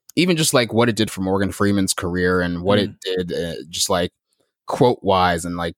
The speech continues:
Speaker 1: reference-wise, just as this, like, sort of mainstay of pop culture.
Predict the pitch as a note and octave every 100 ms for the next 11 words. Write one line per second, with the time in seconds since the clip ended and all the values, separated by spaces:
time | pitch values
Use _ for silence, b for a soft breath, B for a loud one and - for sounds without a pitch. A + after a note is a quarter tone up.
0 | - E2+ G#2 A2 F#2+ F2+ - F2 D#2+ D#2+
1 | - - F#2 F2+ F2 - F2+ - F2+ F2+
2 | F2+ F#2 F#2 - F2 E2+ E2 E2 E2 -
3 | - F2 - - F#2 - D#2